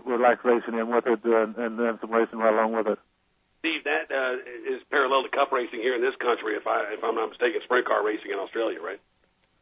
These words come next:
Speaker 1: Uh, come back, I didn't hear you there.
Speaker 2: Sprint car racing in Australia is just as popular as cup racing is in this country.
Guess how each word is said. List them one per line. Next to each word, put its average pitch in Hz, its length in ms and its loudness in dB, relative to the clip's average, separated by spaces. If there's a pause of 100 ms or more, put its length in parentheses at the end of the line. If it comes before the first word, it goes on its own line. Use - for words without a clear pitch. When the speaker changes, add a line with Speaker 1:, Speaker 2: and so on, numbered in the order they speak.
(200)
Speaker 1:
Uh, 123 300 12
come 131 140 8
back, 127 200 12
I 120 40 8
didn't 113 180 2
hear 110 100 2
you 101 80 0
there. 95 140 0 (360)
Speaker 2:
Sprint 156 200 -4
car 139 200 2
racing 139 340 -4
in 131 100 -2
Australia 143 600 0
is 117 240 -4
just 127 260 -4
as - 220 -6
popular 117 600 -2 (240)
as 110 200 0 (160)
cup 151 200 4
racing 117 360 0
is 110 160 0
in 110 100 0
this 127 220 -2
country. - 260 -8